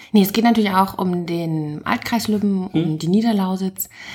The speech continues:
Speaker 1: Wir fangen ganz chronologisch an in der Archäologie. Ähm, <clears throat> gibt es natürlich auch Ausstellungsstücke zu, ähm, slawischer, germanischer Zeit.
Speaker 2: Ja.
Speaker 1: Aber wir fangen da direkt an in der Dauerausstellung mit, ähm,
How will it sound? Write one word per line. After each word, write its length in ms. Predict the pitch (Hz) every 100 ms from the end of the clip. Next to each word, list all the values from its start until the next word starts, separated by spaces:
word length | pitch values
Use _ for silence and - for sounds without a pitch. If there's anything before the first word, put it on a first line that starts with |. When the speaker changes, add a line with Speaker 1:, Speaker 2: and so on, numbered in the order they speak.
| - -
Speaker 1:
Wir 140 | - 190
fangen 280 | 185 185
ganz 200 | 190 240
chronologisch 540 | - 220 196 208 220 196
an 160 | 226
in 100 | 226
der 100 | 190
Archäologie. 720 | 180 180 185 175 165 208 330 - - - -
Ähm, 340 | 196 202 202 - -
<clears throat> 340 | 233 214 196
gibt 160 | 220 220
es 60 |
natürlich 220 | 208 202
auch 100 | -
Ausstellungsstücke 640 | - 190 202 190 - 190 190
zu, 380 | - 175 165 151
ähm, 500 | 139 156 151 156 170 - _ - - - - _ _ _ _ _ _ _ _ _ _ - _ _ _ -
slawischer, 540 | 175 156 196 202 185
germanischer 600 | 160 160 160 247 269 240
Zeit. 340 | - 220 233 - -
Speaker 2:
Ja. 200 | 113 113 117 196 -
Speaker 1:
Aber 720 | 180 185 185 180 185 180 175
wir 100 | 175
fangen 340 | - 180 185 180
da 100 | 170
direkt 540 | 196 175 208 - -
an 280 | 180 233 240
in 200 | 202 208
der 140 | 208 185
Dauerausstellung 840 | 170 190 190 190 - 180 175 170
mit, 380 | 170 165 _ -
ähm, 580 | 165 156 156 156 151